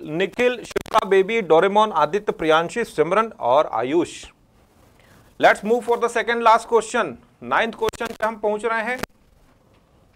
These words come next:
चलिए देखिए जरा, which one can be neuter gender? आपको बताना है कि न्यूटर जेंडर कौन सा है। कलेक्टिव नाउन हो सकता है क्या, मटेरियल नाउन हो सकता है क्या,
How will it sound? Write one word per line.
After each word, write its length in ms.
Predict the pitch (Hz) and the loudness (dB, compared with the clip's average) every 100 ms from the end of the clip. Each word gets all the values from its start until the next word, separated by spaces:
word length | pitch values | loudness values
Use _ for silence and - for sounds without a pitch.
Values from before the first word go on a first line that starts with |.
| _ _ | _ _
चलिए 200 | 185 151 | -6 -4
देखिए 340 | 139 185 220 202 | -4 -6 -4 -4
जरा, 240 | - - _ _ _ _ _ _ _ _ _ _ _ _ _ 123 | -6 -10 _ _ _ _ _ _ _ _ _ _ _ _ _ -10
which 280 | 247 - | -8 -6
one 200 | 262 277 | -4 -4
can 300 | 269 254 254 240 | -2 -4 -4 -6
be 120 | 269 269 214 | -6 -4 -4
neuter 500 | 214 226 214 254 214 | -2 -4 -4 -6 -2
gender? 360 | 202 190 185 160 - _ _ - - _ _ _ _ _ _ - | -2 0 -2 -4 -6 _ _ -20 -20 _ _ _ _ _ _ 0
आपको 320 | 170 185 262 | 2 4 2
बताना 340 | 240 233 214 254 | 2 2 2 2
है 60 | |
कि 140 | 254 254 | 0 -2
न्यूटर 340 | 208 208 233 | 0 0 0
जेंडर 340 | 202 202 202 240 | 2 2 2 -2
कौन 360 | - 190 190 | -2 -2 -2
सा 200 | - 208 | -4 -4
है। 180 | 185 233 - _ _ _ _ _ - - - - _ _ _ - - - | -2 -4 -6 _ _ _ _ _ -20 -20 -20 -20 _ _ _ -20 -20 0
कलेक्टिव 420 | 190 214 - 277 | 0 0 -4 -2
नाउन 320 | 262 254 277 | 2 2 2
हो 160 | 233 254 | 0 -4
सकता 320 | 262 262 277 | -4 -4 -2
है 80 | 269 | -2
क्या, 160 | 269 269 | 0 -2
मटेरियल 440 | 220 214 226 262 | -2 -2 -2 -2
नाउन 180 | 262 262 | -2 -4
हो 100 | 247 | -4
सकता 300 | 254 254 269 | -8 -6 -4
है 80 | 254 | -2
क्या, 200 | 277 | -2